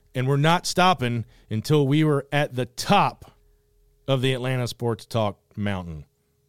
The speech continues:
Until you walk down the street and people go, "Who do you listen to in Atlanta?" And they go, "Believe in Atlanta Sports." We're gonna get, we're gonna get old Bron's attention.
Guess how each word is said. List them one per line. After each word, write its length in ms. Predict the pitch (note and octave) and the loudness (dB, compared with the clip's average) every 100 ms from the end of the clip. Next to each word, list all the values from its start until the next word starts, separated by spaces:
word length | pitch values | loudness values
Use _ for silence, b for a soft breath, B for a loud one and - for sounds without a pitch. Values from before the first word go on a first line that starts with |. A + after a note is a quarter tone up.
| _ _ A2 | _ _ -8
Until 280 | A2+ D#3+ | -2 2
you 120 | D3 C3 | 2 4
walk 220 | E3+ F#3 | 2 4
down 200 | F3+ F#3 | 4 4
the 80 | D#3+ | 2
street 360 | - F3 E3+ | 0 2 2
and 80 | C#3+ | 0
people 240 | C#3 D3+ C#3 | -2 0 0
go, 340 | C3 B2+ G#2+ b b b b | 0 0 -2 b b b b
"Who 100 | C4 | 2
do 60 | C#4 | 4
you 100 | G#3 | 6
listen 300 | F3+ - C3 | 4 2 -2
to 240 | - D3 B2+ | 0 2 2
in 80 | |
Atlanta?" 500 | A2+ G#2 A2+ A#2 G2 | 0 -4 0 0 -2
And 120 | F2 G#2+ | -2 -2
they 80 | |
go, 120 | A2 G#2 | 0 -2
"Believe 280 | B2 C3 | 0 0
in 60 | A#2 | -2
Atlanta 300 | A2 A2+ A2 | -6 -6 -8
Sports." 520 | - G#2+ A#2 - - _ _ _ _ _ _ _ - | -8 -8 -8 -12 -20 _ _ _ _ _ _ _ -2
We're 120 | E3 | 2
gonna 140 | G#3+ | 4
get, 180 | E3+ G3 | 4 2
we're 80 | F3 | 2
gonna 160 | A#3 A3 | 0 2
get 140 | G3 | 2
old 180 | G3 E3 | 2 2
Bron's 380 | D3+ E3 E3+ C#3+ | 2 4 2 0
attention. 540 | C#3 E3+ E3 A#2+ E2 | 0 2 2 0 -4